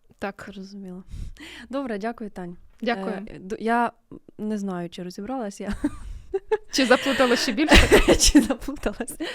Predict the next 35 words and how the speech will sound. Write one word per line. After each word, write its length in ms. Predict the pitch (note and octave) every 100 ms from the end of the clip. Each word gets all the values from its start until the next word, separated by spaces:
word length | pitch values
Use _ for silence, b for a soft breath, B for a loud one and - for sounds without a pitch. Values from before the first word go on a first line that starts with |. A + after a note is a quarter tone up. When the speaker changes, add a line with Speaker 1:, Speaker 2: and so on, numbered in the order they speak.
| B B B B
Speaker 2:
Ну, 260 | A#3 C4 C4+
хотілося 540 | B3 C4+ D4 C#4 B3
б, 60 | G#3
знаєш, 460 | A3+ B3+ C4 A3+
е, 180 | A3 G#3
прийти 300 | - A3 A3+
до 120 | G3+
лікаря, 360 | G3+ C#4 D4 D4
щоб 160 | - G#3
він 140 | G#3
мені 160 | G3+ G3
сказав, 340 | - F#3+ F#3
"В 40 |
тебе 240 | - F#3 F3+
цього 240 | F3+ F3+
немає", 520 | F#3 G#3 C#4 D4 B3+ -
і 260 | C#4+ C#4+ - - -
я 180 | G3+
собі 220 | G3+ G#3 F#3
спокійно 360 | - - G#3+
Speaker 1:
І 20 |
лікуйте 360 | B3+ C#4 C#4+ B3
свою 240 | - G#3
тривожність. 520 | F#3+ F#3 F3 F#3 F#3 A#3
Speaker 2:
І 40 |
лікуйте 380 | A#3+ B3+ A#3+ G#3+
свою 240 | - G3+
тривожність, 720 | G3 A3+ C4+ D#4+ D4 C4+ -
організовуйте, 800 | G3+ G3+ G3+ G3+ F#3 F#3 F3 E3+ E3
будь 140 | F3+
ласка, 320 | E3+ F3 F3+
читайте 400 | - - F3+ F3
книжки 300 | F3+ F3+ F3+
про 140 | - F3
тайм-менеджмент, 800 | G#3 A#3 D4+ C#4+ A#3 A3+ G#3+